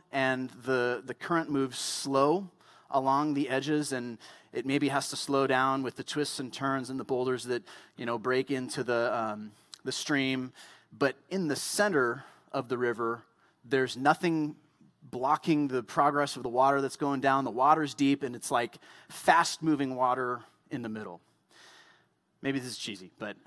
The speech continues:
I picture, <laughs> I picture the, uh, Great Commission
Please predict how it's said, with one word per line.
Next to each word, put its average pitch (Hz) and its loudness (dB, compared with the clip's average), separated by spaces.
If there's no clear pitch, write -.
I 135 4
picture, 151 2
<laughs> - -12
I 165 2
picture 139 4
the, 139 4
uh, 107 -2
Great 165 0
Commission 151 -2